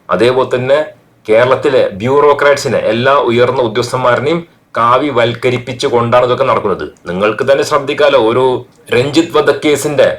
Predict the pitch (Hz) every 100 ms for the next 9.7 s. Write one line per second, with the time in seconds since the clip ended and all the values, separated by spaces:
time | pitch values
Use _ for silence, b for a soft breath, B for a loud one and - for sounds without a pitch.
0 | - _ _ 117 120 110 117 147 151 147
1 | 143 135 139 143 143 143 143 135 135 139
2 | 120 90 - - 107 131 135 160 135 131
3 | 143 151 151 147 - 151 131 113 - 139
4 | 147 156 165 175 180 175 120 - - -
5 | - _ _ - 117 123 151 165 190 -
6 | _ _ _ - 131 127 135 135 151 160
7 | 165 143 131 117 120 - 156 139 135 127
8 | 147 131 - 139 139 151 123 - 127 123
9 | - 208 190 160 156 - 175